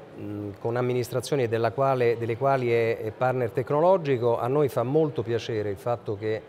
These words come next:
Sogei sia entrata in questa iniziativa con noi, perché completa questo, eh, quadro di attori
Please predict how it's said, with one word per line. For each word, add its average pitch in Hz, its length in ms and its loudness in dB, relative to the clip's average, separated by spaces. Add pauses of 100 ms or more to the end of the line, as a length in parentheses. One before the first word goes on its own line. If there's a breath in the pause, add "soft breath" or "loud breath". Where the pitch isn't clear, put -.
(500 loud breath)
Sogei 131 340 0
sia 127 160 -2
entrata 131 340 0
in 117 100 -2
questa 123 280 -2
iniziativa 120 580 -4
con 139 220 -2
noi, 170 280 0
perché 120 280 -2
completa 127 540 -2
questo, 117 640 -2 (680 loud breath)
eh, 110 340 -2
quadro 139 380 4
di 123 80 2
attori 156 680 0